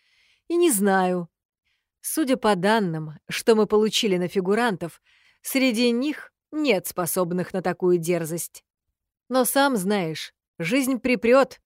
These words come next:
и не так раскорячишься". Вот и я думаю, гадаю,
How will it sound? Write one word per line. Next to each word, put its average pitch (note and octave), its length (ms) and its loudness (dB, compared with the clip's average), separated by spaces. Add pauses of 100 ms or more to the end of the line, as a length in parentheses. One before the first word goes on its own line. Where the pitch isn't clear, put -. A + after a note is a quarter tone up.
(140)
и F3 80 -6
не G3 140 0
так F3+ 240 -4
раскорячишься". G3+ 1000 -2 (1120)
Вот F#3 220 -10
и - 20 -4
я G3 260 -4
думаю, F#3+ 480 -2
гадаю, F3+ 600 -2